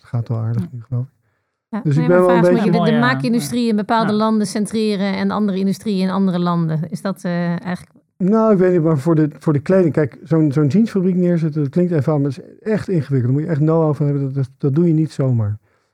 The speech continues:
Speaker 1: En of we dat nu op dit moment hier naartoe moeten halen, weet ik niet. Ik weet niet of dat, of dat heel verstandig is.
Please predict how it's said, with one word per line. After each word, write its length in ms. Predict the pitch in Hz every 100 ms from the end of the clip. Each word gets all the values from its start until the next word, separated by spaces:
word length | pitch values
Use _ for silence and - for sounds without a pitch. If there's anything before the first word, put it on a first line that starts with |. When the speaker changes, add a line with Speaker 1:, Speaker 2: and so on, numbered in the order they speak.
| _
Speaker 1:
En 120 | - 147
of 100 | 147
we 60 |
dat 200 | 160 170
nu 180 | 160 214
op 80 | 165
dit 160 | 202
moment 220 | 185 165 139
hier 140 | 170
naartoe 260 | 151 - 202
moeten 260 | 190 156
halen, 400 | 156 151 147 147 - 160
weet 160 | 156 139
ik 120 | 117
niet. 240 | 113 - _
Ik 140 | - 127
weet 140 | 147
niet 100 | 156
of 80 | 131
dat, 300 | 143 127 _
of 140 | 170 -
dat 220 | 139 -
heel 200 | 131 131
verstandig 460 | 113 107 127 117 104
is. 140 | 110